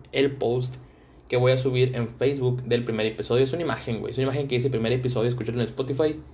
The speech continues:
Wow, hablé muy rápido, pero por favor, coméntenme qué les pareció el podcast, este primer episodio de Sentado o Parado.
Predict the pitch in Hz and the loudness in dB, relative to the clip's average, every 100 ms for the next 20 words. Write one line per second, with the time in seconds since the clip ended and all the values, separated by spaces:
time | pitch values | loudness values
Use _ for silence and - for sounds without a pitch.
0 | - - - - - 107 120 - 107 113 | -20 -20 -20 -20 -2 4 4 4 -2 -2
1 | 117 120 131 143 143 - 101 123 139 139 | 0 0 2 0 0 -4 -2 0 0 -4
2 | - - - 120 120 127 117 117 120 135 | -14 -20 -4 0 0 0 0 -2 -2 -2
3 | 135 - 113 113 120 104 107 107 123 - | -4 -2 -2 0 0 0 0 -2 -4 -14
4 | - - - - - - 123 131 131 - | -20 -20 -20 -20 -14 2 4 4 0 -8
5 | - - - - - - 123 - 135 131 | -20 -20 -20 -20 -6 0 0 2 -2 -2
6 | - 123 127 - 117 113 120 123 - 113 | -4 -2 0 0 0 0 0 0 -2 0
7 | 120 127 127 127 - - - - - - | 2 2 0 -4 -10 -18 -20 -20 -20 -20
8 | - - 135 127 127 120 117 127 120 117 | -20 -2 2 4 2 2 2 2 0 -4
9 | 98 92 | -6 -8